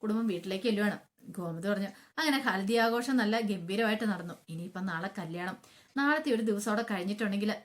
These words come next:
സന്തോഷമായില്ലേ ബാലേട്ടാന്ന് ചോദിക്കണം. "അതെ, എത്ര നാളത്തെ കാത്തിരിപ്പാ." അങ്ങനെ അവസാനം ആ ചടങ്ങ് കൂടെ നടക്കുവാന്ന് പറയാണ്. ഈ സമയം കൃഷ്ണമംഗലത്ത് ആകപ്പാടെ സമനില തെറ്റിയതുപോലെയായിരുന്നു രാജശ്രീയെ. രാജശ്രീ അലോകിനെ വിളിക്കുകയാണ്. അലോകിനെ വിളിച്ചിട്ട് പറഞ്ഞു, "എടാ,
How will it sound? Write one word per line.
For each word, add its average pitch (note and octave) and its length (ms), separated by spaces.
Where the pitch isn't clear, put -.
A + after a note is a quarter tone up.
സന്തോഷമായില്ലേ C#4+ 800
ബാലേട്ടാന്ന് G3 460
ചോദിക്കണം. F#3 300
"അതെ, E3+ 280
എത്ര F3 320
നാളത്തെ F#3+ 420
കാത്തിരിപ്പാ." F#3+ 540
അങ്ങനെ D4 240
അവസാനം G#3 420
ആ G3 100
ചടങ്ങ് G3 340
കൂടെ G3+ 160
നടക്കുവാന്ന് G#3 480
പറയാണ്. F3+ 340
ഈ E3 120
സമയം F#3+ 380
കൃഷ്ണമംഗലത്ത് F3+ 720
ആകപ്പാടെ G3+ 480
സമനില F#3+ 340
തെറ്റിയതുപോലെയായിരുന്നു A3+ 760
രാജശ്രീയെ. F3+ 520
രാജശ്രീ C#4 380
അലോകിനെ G3 400
വിളിക്കുകയാണ്. F#3+ 420
അലോകിനെ F3 340
വിളിച്ചിട്ട് G3+ 280
പറഞ്ഞു, G3+ 160
"എടാ, E3+ 200